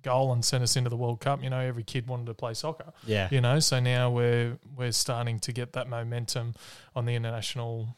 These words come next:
Speaker 1: stage with basketball, and kids wanna, wanna grow up and be Josh Giddeys and stuff. No, no Ben Simmons, but, um, yeah. Um, yeah,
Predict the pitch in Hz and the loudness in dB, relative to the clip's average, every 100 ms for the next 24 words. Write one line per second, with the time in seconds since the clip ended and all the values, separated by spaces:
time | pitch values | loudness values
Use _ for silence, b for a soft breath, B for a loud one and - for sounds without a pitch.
0 | - - 123 117 110 - 120 110 - - | -6 -4 -2 -4 -8 -8 -8 -8 -16 -20
1 | _ 127 123 147 - 143 123 123 135 123 | _ -6 -2 0 -2 -4 -6 -4 -2 -4
2 | 120 113 - 131 120 120 127 123 117 b | -4 -8 -12 -10 -8 -8 -4 -4 -6 b
3 | b b b - 123 123 127 127 123 127 | b b b -8 -6 -2 -2 -4 -6 -6
4 | 123 117 - 127 - 135 135 143 131 131 | -6 -8 -4 -4 -4 -4 -4 -2 -2 -2
5 | 120 120 - B B B - 139 143 135 | -4 -6 -8 B B B -8 -8 -6 -6
6 | 127 117 _ _ 139 123 127 120 - 147 | -6 -8 _ _ -4 -2 2 4 4 6
7 | 127 151 170 - 123 123 120 120 113 _ | 6 6 4 2 0 2 2 0 -4 _
8 | 135 131 110 B B B B _ 131 123 | -2 0 -2 B B B B _ -6 -4
9 | 120 127 147 - 127 | -2 -4 -8 -8 -4